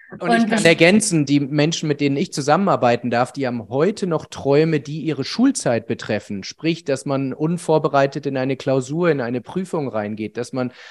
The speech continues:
Speaker 1: äh, vielleicht vergisst, äh, Hausaufgaben zu machen oder so. Das sind Dinge, die uns einfach auch, äh, sch-, noch lange beschäftigen. Nicht, weil man konkret Angst hat, weil man geht ja nicht mehr in die Schule,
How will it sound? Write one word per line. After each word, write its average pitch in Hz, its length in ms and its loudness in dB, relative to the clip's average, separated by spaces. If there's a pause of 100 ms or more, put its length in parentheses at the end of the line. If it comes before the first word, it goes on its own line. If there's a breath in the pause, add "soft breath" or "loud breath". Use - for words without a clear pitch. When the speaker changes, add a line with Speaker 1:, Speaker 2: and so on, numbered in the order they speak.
(140 loud breath)
Speaker 1:
äh, 123 300 -4
vielleicht 131 380 -2
vergisst, 170 640 -4
äh, 135 560 2 (140)
Hausaufgaben 127 760 -2
zu 117 140 -6
machen 110 320 -6
oder 107 200 -4
so. 104 220 -4 (260 loud breath)
Das 117 200 -6
sind 208 280 -2
Dinge, 196 320 0 (280 loud breath)
die 147 80 -2
uns 147 160 -4
einfach 139 340 -6
auch, 147 340 -4
äh, 131 300 -2
sch-, - 240 -14
noch 131 180 -10
lange 156 300 -4
beschäftigen. 143 600 -6
Nicht, 170 240 -4
weil 139 140 2
man 120 280 -2 (160)
konkret 160 640 -6
Angst 160 380 -6
hat, 135 260 -2
weil 98 180 -12
man 113 160 -14
geht 156 200 -6
ja 165 100 -2
nicht 127 160 -8
mehr 123 80 -4
in 117 60 -4
die 107 80 -6
Schule, 190 400 -2